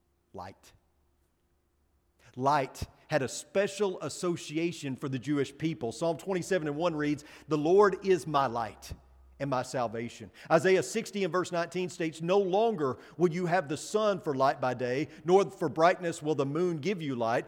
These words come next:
but you will have the Lord for an everlasting light and your God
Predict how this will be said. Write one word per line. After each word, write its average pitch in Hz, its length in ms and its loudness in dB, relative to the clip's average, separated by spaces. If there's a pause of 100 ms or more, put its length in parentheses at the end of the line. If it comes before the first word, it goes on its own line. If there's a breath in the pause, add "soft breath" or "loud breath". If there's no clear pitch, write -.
(140 loud breath)
but 175 180 0
you 233 200 0
will 214 180 4
have 180 460 0
the 180 100 0
Lord 151 640 0
for 156 240 0
an 160 160 -6
everlasting 160 880 -2
light 110 420 -4 (340 soft breath)
and 131 140 -6
your 120 140 -4
God 147 640 -2